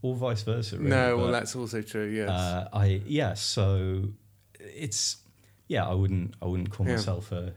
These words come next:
Speaker 1: a particularly intelligent person. I've just got this,
Speaker 2: Okay.
Speaker 1: this, this sort of intense focus about things I
Speaker 2: Yeah.
Speaker 1: care about.
Speaker 2: Yeah.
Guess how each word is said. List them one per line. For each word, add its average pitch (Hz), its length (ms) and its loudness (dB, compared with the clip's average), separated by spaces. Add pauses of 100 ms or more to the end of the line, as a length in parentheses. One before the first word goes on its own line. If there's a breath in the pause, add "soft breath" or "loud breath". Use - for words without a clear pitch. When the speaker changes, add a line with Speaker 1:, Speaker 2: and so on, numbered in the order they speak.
(100)
Speaker 1:
a 110 100 -4
particularly 101 460 -6
intelligent 92 420 -4
person. 101 280 -2
I've 98 60 -6
just 98 180 -8
got 101 180 -6
this, - 360 -10 (240)
Speaker 2:
Okay. 123 320 0
Speaker 1:
this, 101 220 0
this 95 240 -4
sort 101 180 -2
of 92 80 -6
intense 87 460 -2
focus 98 500 -4
about 92 320 -8
things - 240 -8
I - 40 -8
Speaker 2:
Yeah. 127 80 -6
Speaker 1:
care 135 180 -2
about. 95 280 -2
Speaker 2:
Yeah. 127 120 -4